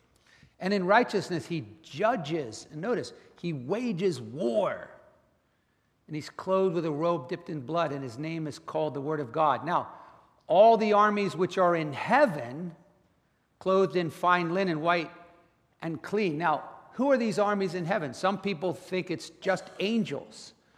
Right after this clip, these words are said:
while others would say it's angels plus believers, right? Because we're taken up, we're with him,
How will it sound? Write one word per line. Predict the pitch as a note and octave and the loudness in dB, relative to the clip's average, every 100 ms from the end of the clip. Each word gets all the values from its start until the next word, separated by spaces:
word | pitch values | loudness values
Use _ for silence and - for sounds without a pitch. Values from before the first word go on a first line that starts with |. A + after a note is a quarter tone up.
| _ _ - | _ _ -4
while | E3+ E3+ | 0 4
others | F#3 A3+ F3 E3 - - | 4 4 0 -6 -12 -6
would | E3 - | -6 -2
say | F#3 E3+ E3 - - - - _ _ | 2 2 2 -4 -16 -20 -20 _ _
it's | D3+ D3 - | -8 -8 -6
angels | F3+ A3+ E3+ E3+ D#3 - | -2 0 0 -2 -4 -6
plus | - G3+ G3 | 0 2 2
believers, | D3+ F3 A3 D4+ F3 A2 - - - - | -2 -2 2 2 2 -4 -14 -18 -20 -8
right? | D3 G3+ | -4 -4
Because | D#3 D#3 E3+ D3 - - - | -4 0 0 0 -10 -20 -8
we're | D#3 | -8
taken | D#3 F#3+ G3 F#3+ | -4 -2 0 2
up, | F#3+ G3 | 2 0
we're | D3 D3 | -2 -2
with | C3+ A3 - | 0 0 -2
him, | C#3 C3+ | -8 -8